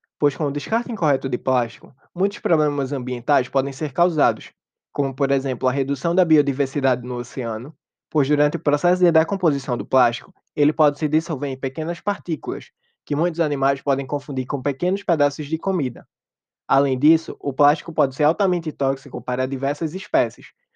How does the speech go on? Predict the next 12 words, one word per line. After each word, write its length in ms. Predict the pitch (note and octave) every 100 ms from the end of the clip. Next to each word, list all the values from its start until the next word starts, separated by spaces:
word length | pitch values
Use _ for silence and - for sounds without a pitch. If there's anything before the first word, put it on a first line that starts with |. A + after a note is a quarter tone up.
| _
o 80 | C3+
que 120 | D3+
pode 260 | - C3+ D3+
ocasionar 560 | D#3+ F3 D3 C3+ C#3
a 40 | C#3
morte 360 | C3+ C#3+ -
delas. 420 | E3 C#3 A2+ B2+ - _ _ _ _ _ _ _ _
O 140 | C3
pet 260 | C#3 A3 F#3
também 240 | D#3 C3
pode 220 | C3 A#2
causar 500 | - A#2 A#2+ C#3 A#2